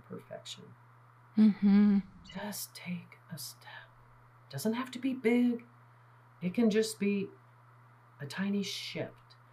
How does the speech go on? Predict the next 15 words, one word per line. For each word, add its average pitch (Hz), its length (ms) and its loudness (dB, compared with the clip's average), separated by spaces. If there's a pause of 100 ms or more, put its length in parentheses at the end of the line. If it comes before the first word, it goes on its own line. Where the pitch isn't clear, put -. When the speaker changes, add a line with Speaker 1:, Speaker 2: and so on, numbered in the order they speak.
(1040)
Speaker 1:
but 165 200 0
it 156 160 -4
makes - 520 -4 (680)
all 139 140 -2
the 135 120 -4
difference. 120 600 -12 (1900)
Little - 160 -4 (200)
Speaker 2:
Yeah, 269 120 10
Speaker 1:
steps. 247 100 12
Speaker 2:
momentum 294 580 10
comes - 500 6
when 196 280 10
we 190 160 8
start - 880 2 (260)
moving. 208 760 4